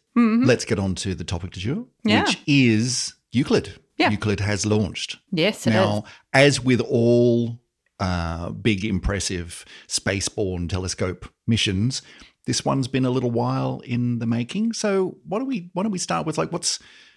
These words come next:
Speaker 2: what's the history of this? Where has this one come from?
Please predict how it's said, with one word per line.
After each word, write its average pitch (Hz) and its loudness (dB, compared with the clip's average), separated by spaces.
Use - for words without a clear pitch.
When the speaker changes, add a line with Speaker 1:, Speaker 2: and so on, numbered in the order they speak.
Speaker 2:
what's - -6
the 135 -2
history - -4
of 80 -6
this? - -10
Where 170 -2
has 147 -2
this 143 -4
one 127 0
come 113 0
from? 71 -8